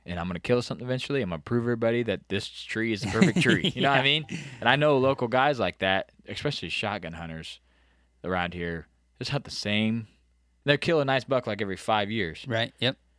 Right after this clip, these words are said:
Speaker 1: I'm like, "Well, yeah, cool, but you could be doing that every year if you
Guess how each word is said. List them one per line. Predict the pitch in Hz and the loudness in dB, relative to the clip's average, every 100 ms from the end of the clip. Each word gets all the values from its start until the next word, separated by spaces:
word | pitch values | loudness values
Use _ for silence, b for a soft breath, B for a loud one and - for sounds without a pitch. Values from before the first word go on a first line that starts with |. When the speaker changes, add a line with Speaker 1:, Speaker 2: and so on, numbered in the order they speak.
| _ | _
Speaker 1:
I'm | 110 | 0
like, | 107 98 - | 0 -2 -4
"Well, | 139 175 175 57 | 0 0 0 -6
yeah, | - 190 156 | 0 0 0
cool, | - 180 185 165 165 - | 0 2 4 2 -2 -8
but | 113 110 98 110 | 0 0 0 -4
you | 123 | -6
could | 120 | -2
be | 143 | 0
doing | 160 151 | 0 2
that | 120 | 2
every | 156 190 151 | 2 0 0
year | 185 240 165 | 0 2 0
if | 135 | 0
you | 120 110 98 | 0 0 0